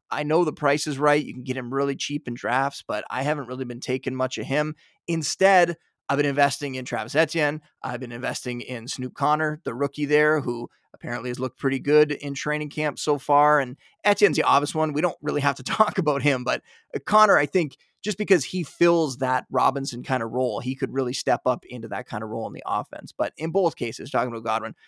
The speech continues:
talking about Robinson, eh, we're seeing the hard work from those guys. I think we have to, hats off to them for putting in the work to get back this quick. Hats off to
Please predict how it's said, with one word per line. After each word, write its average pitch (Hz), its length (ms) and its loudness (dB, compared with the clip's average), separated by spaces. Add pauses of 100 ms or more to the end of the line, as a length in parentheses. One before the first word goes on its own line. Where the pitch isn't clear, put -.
(160)
talking 135 180 4
about 120 80 -2
Robinson, 113 500 -4 (400)
eh, - 40 -14 (240)
we're 151 160 0
seeing 190 580 0
the 127 120 -2
hard 160 220 6
work 170 200 2
from 139 100 -4
those 143 220 2
guys. 180 340 4
I 131 60 -2
think 110 180 -10
we 120 80 -4
have 123 220 0
to, 117 80 -6
hats 123 320 -2
off 135 200 4
to - 80 -8
them 131 360 0
for - 120 -12
putting 127 220 -4
in 123 80 -6
the 120 140 -8
work 139 240 -2
to 139 80 -8
get 139 160 0
back 143 240 -2
this 147 140 -6
quick. 151 380 2 (440)
Hats 147 260 0
off 151 240 6
to 120 320 0